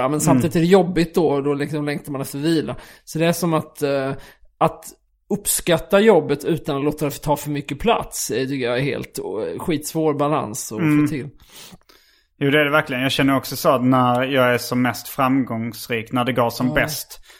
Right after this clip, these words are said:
Speaker 2: då är det som mest att göra, och då blir jag som mest stressad och kan njuta som minst av jobbet också.
Speaker 1: Ja.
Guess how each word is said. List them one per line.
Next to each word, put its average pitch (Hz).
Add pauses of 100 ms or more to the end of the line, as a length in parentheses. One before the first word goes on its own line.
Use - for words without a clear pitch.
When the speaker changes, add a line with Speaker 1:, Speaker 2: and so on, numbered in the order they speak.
(140)
Speaker 2:
då 131
är 127
det 120
som 135
mest 127
att 131
göra, 123
och 117
då 120
blir 113
jag 113
som 127
mest 120
stressad 127
och 127
kan 127
njuta 127
som 131
minst 120
av 135
jobbet 127
också. -
Speaker 1:
Ja. 170